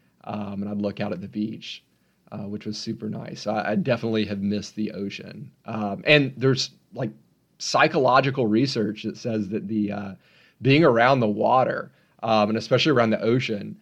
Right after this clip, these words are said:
has positive psychological benefits. Um, I might have me-, mentioned this in a previous episode, but there's a book I really like. It's called Blue Mind.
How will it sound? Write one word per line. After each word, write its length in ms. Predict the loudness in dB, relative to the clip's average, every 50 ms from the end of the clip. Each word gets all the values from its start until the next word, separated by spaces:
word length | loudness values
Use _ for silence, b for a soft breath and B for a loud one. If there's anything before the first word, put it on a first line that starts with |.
| b b b b b
has 160 | -6 -6 -6
positive 720 | -6 -10 -6 0 2 2 2 4 4 4 4 4 4 2
psychological 680 | -2 -2 -2 -2 -2 -2 -2 -2 -2 -4 -4 -4 -4 -4
benefits. 720 | -4 -4 -4 -4 -4 -6 -8 -12 -12 -12 -14 -18 -20 -20 _ _ -14
Um, 300 | -12 -10 -8 -8 -6 0
I 60 | 4
might 160 | 6 6 6
have 80 | 6 6
me-, 200 | 4 2 2 0
mentioned 320 | -2 -4 -4 -2 -2 -2 -2
this 120 | -4 -4
in 60 | -6
a 60 | -8 -8
previous 360 | -6 -4 -4 -4 -4 -6 -8
episode, 440 | -12 -12 -12 -14 -12 -12 -12 -10 -10
but 100 | -10 -10
there's 140 | -10 -10
a 80 | -8 -8
book 240 | -6 -6 -6 -4 -4
I 40 | -4
really 280 | -2 -2 -2 -4 -6
like. 320 | -8 -10 -12 -14 -14 -14 -16
It's 100 | -18 -14
called 220 | -12 -10 -10 -6
Blue 320 | -4 0 0 2 2 2
Mind. 560 | 0 -2 -2 -4 -8 -12 -12 -12 -14 -14 -16